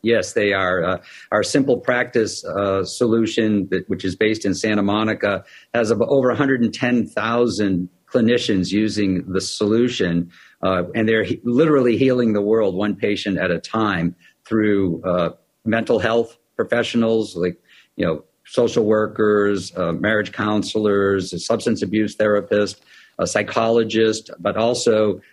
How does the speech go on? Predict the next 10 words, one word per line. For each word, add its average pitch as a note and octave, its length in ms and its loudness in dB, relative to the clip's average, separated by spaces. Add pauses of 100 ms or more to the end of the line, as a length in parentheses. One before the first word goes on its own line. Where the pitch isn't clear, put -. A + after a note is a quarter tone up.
(120)
a F#2 240 0 (180)
physical A#2 360 2
therapist, B2 760 2
nutritionists, A#2+ 640 0
dietitians, A2+ 920 -2 (240)
a - 60 -12 (120)
very A#2+ 320 2
large A2 340 0
group A2 220 0
of, F2+ 140 -2